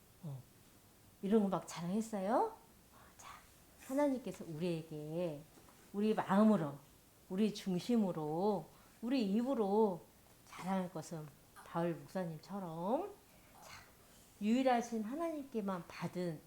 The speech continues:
응답, 오직 예수 그리스도의 복음의 십자가, 자, 이 응답이에요. 오늘도 우리가 자랑할 것은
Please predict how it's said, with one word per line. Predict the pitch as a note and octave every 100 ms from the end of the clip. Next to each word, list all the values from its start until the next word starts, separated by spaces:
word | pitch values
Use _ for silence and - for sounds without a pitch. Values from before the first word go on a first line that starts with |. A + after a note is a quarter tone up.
| -
응답, | F#3 F#3+ F3+ C#3 C#3 C#3+ D#3 D3 - - - - -
오직 | D#3 D3+ A3 C#4+ D#4 C#4 - D3
예수 | D3+ D#3+ - E3+
그리스도의 | - D3+ C#3 - E3 D3+ -
복음의 | E3 E3+ D#3
십자가, | - - - D4 C4 E3 D#3 E3+ A3 D3+ - - - - - - - - - - -
자, | - - -
이 | G#3 A#3 -
응답이에요. | F3+ D3+ G3 G3 G3 - - - - - - -
오늘도 | C4 C4+ B3+
우리가 | G3+ A3+ A#3 A3 A3
자랑할 | - G#3 G#3 A3+ B3+
것은 | B3+ - G#3 G#3 B3+